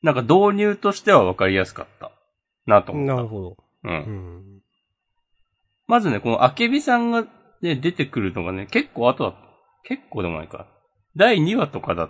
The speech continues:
Speaker 1: たと思う。
Speaker 2: うん、うん、うん。
Speaker 1: 最初出てこない。最初ね、このあけびさん、まあ、この連載になってどういう設定変わってるかもしれないけど、電子版だとあの、双子の弟がいて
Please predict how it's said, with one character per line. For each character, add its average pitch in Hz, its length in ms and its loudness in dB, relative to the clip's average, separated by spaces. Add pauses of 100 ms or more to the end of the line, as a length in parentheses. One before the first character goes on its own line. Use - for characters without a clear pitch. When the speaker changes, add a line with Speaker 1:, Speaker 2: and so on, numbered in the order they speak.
Speaker 1:
た - 80 -14
と - 120 -18
思 76 300 -14
う。 71 40 -20 (760)
Speaker 2:
う 120 60 -8
ん、 98 160 -10 (100)
う 104 60 -10
ん、 87 160 -12 (120)
う 101 60 -16
ん。 - 20 -14
Speaker 1:
最 180 140 -2
初 202 120 -4
出 202 80 -4
て 196 60 0
こ 156 80 -2
な 110 60 -4
い。 - 20 -12
最 185 160 2
初 220 180 -2
ね、 202 120 0
こ 117 80 -6
の 101 320 -4
あ 123 80 -6
け 160 100 -6
び 170 80 -2
さ 185 160 0
ん、 180 80 -2
ま 190 100 8
あ、 - 120 2 (180)
こ 156 80 -2
の 151 80 4
連 190 220 2
載 220 180 0
に 214 220 -6
な 190 100 4
っ 196 60 0
て 101 340 -4 (240)
ど 131 100 -2
う 120 60 0
い 98 140 -4
う 98 100 -10
設 - 200 -12
定 143 140 -6
変 147 80 2
わ 139 60 -2
っ - 20 -20
て 156 60 -6
る 143 60 -6
か 98 80 -4
も 92 60 -6
し - 80 -10
れ 95 40 -4
な 87 80 -2
い 80 60 -8
け 87 80 -12
ど、 80 260 -8 (800)
電 135 180 -2
子 151 140 -6
版 160 180 2
だ 143 100 -2
と 90 180 -2
あ 90 40 0
の、 87 140 -6
双 190 280 2
子 220 180 2
の 214 280 2 (880)
弟 151 560 -2
が 85 120 -2
い 73 80 -6
て 87 340 -2